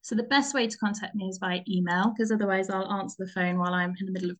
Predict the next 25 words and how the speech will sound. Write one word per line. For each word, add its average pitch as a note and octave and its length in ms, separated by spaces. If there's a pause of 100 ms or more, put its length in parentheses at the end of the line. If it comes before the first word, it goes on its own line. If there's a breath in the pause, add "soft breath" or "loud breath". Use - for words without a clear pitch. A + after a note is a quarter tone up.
poo F#3+ 140
picking F#3 500
or, F#3+ 220
<laughs> D#4 800
or A3 200
something A#3+ 400
with A3 140
the A3 80
animals, F#3+ 440
and F#3 120
I F#3 80
can G3+ 160
never F#3+ 200
take F#3 280
any F3 140
details F3 520
down. D#3+ 300 (360 loud breath)
So F#3 220
my F#3 200
email G#3 340
address F3+ 340
is F#3 140 (100)
info G3 600 (180)
at E3+ 200 (280)
chloesmobilefarm F3 1160